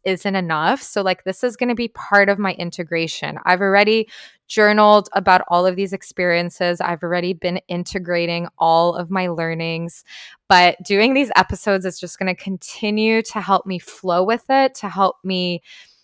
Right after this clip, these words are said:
you know, talk more openly about this stuff, to break the stigma around it,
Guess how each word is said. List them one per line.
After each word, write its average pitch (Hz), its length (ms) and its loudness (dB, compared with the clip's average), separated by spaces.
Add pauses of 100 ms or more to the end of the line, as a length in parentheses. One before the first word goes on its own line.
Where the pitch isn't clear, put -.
(140)
you 196 160 -2
know, 175 340 4 (280)
talk - 680 4
more 214 300 2
openly 208 560 0
about 180 420 0
this 185 140 -6
stuff, - 720 2 (340)
to 190 720 0
break 185 580 0 (140)
the 214 120 0
stigma 185 760 2
around 170 500 2
it, 285 260 6